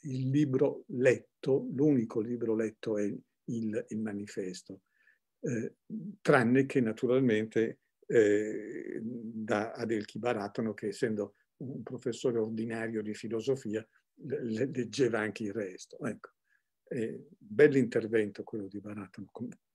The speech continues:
com-, comunista unitario, eh, cioè un, un intervento complesso, di grande respiro, insomma.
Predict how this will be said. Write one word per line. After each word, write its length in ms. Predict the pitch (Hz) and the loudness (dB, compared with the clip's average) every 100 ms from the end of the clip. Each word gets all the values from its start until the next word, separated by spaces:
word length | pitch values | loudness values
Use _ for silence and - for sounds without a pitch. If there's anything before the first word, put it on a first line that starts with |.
| - 120 101 95 101 - | -14 -12 -14 -20 -20 -14
com-, 360 | - 101 127 | -8 -6 -6
comunista 560 | - 127 120 127 127 117 | -2 0 4 4 4 -2
unitario, 720 | 117 110 131 104 98 98 - - - _ - | 0 0 0 0 -6 -12 -16 -20 -20 _ 2
eh, 340 | 117 104 104 | 6 6 4
cioè 600 | - 127 110 107 110 113 | 6 10 10 10 8 6
un, 220 | 110 104 | 4 0
un 840 | 101 - _ - - - - _ - | -4 -8 _ -20 -20 -20 -20 _ -6
intervento 520 | 131 113 113 107 104 | 2 4 4 2 0
complesso, 760 | - 104 - 123 117 107 - 101 | -2 -6 4 10 10 10 4 -4
di 120 | 101 | -4
grande 360 | 107 107 101 95 | -4 -2 0 -2
respiro, 680 | 95 - - 123 117 110 | -4 -4 2 6 6 6
insomma. 420 | 101 101 - 92 | 2 -8 -8 -8